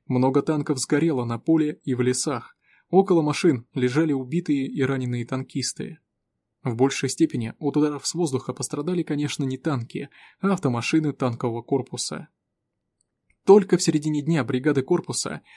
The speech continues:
удалось привести в порядок и бросить в бой. Запланированного быстрого прорыва в глубину не состоялось. Бригады медленно двигались вперёд под градом бомб.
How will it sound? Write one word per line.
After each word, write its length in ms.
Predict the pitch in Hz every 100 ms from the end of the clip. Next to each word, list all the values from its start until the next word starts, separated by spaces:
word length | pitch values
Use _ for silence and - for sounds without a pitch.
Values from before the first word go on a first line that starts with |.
| - -
удалось 380 | 131 185 214 -
привести 380 | 135 120 -
в 100 | 120
порядок 500 | 147 160 127 113 - -
и 140 | 202
бросить 400 | 143 135 - 131
в 100 | 123
бой. 400 | 127 123 117 - _ _ _ -
Запланированного 800 | 127 127 165 208 185 170 165 143
быстрого 380 | 175 - 143
прорыва 440 | 127 135 135 156 135
в 60 |
глубину 420 | 139 131 127 160 - _
не 240 | - 123 117
состоялось. 800 | - - 131 127 117 143 - - _ _ _
Бригады 420 | - 143 165 196 170
медленно 380 | 175 156 151
двигались 420 | 127 147 151 135 -
вперёд 380 | 127 143 147
под 180 | - 160
градом 460 | 143 123 123 120 123
бомб. 360 | 123 120 -